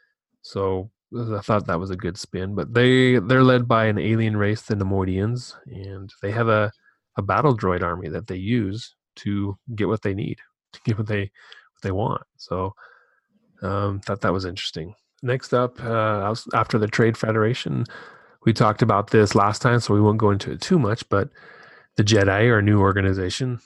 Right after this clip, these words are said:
that we're introduced to. They have laser swords, and they use the Force. Uh, they can act outside of the law. Uh, we saw them, that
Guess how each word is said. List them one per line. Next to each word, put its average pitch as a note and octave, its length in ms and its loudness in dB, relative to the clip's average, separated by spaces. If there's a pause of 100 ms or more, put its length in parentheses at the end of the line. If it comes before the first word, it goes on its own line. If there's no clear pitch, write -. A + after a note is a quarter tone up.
(300)
that G2+ 240 -10 (280)
we're G2 140 -4
introduced G2 480 -8
to. A#2 260 -6
They G2 140 -8
have F#2+ 260 -6
laser F#2 320 -2
swords, G#2+ 560 0
and F#2+ 120 -6
they F2+ 100 -8
use G2+ 260 -4
the F2+ 100 -4
Force. A#2 580 0
Uh, G2 240 -10
they G2 140 -8
can F#2+ 160 -4
act G#2 320 -2
outside G#2+ 400 0
of F#2 80 0
the F2 100 -2
law. G#2+ 420 4 (640)
Uh, F#2 260 -14 (460)
we G#2+ 80 -8
saw G2 260 -2
them, G2 360 -2 (960)
that - 520 -4